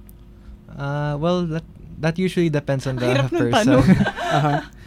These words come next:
Speaker 3: Okay. So, para sa'yo ba, sa tingin mo, um, give us one film na sa tingin mo ay,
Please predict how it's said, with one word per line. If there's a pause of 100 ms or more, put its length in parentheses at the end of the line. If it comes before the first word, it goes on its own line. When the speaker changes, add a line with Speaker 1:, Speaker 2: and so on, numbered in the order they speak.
(300)
Speaker 3:
Okay.
So,
para
sa'yo
ba,
sa
tingin
mo,
um, (500)
give
us
one
film
na
sa
tingin
mo
ay,